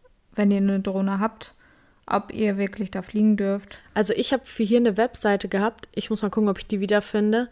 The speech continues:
Speaker 2: Da gibt es ganz genau Flugverbotszonen, weil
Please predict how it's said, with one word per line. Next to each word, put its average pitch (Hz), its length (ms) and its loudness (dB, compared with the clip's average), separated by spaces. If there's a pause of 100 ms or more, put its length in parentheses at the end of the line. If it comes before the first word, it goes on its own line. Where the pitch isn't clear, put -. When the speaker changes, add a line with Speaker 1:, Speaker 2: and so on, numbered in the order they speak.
(540)
Speaker 2:
Da 202 80 2
gibt 220 300 0
es - 280 0
ganz 226 400 0
genau 226 560 2 (200)
Flugverbotszonen, 233 1500 0 (1080)
weil 185 540 2